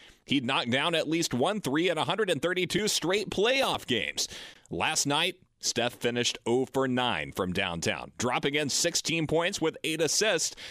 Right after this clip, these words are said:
And at the top of the segment, you rightfully heard Stephen A. Smith come rushing to Curry's defense. Steph's awful, terrible, no good shooting night was an anomaly. If you're the Boston Celtics,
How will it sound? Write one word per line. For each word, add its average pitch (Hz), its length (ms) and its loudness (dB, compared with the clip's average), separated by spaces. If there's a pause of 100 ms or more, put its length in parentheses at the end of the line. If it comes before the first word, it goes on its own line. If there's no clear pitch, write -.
(120)
And 87 320 -4
at 110 140 -4
the 101 80 -2
top 151 260 -2
of 135 80 -2
the 104 80 0
segment, 160 540 0
you 107 160 0
rightfully 101 800 -2 (220)
heard 131 200 0
Stephen 131 360 0
A. 123 100 2
Smith 117 360 0
come 117 280 0
rushing 110 480 0
to 117 100 2
Curry's 110 420 0
defense. 98 540 -2 (340)
Steph's - 540 0
awful, - 520 -2
terrible, 147 540 0
no 131 320 4
good 156 320 2
shooting 151 440 2
night 98 260 0
was 95 380 0
an 147 180 2
anomaly. 156 600 0 (380)
If 95 160 -4
you're 165 160 2
the 233 120 0
Boston 175 400 2
Celtics, 127 580 0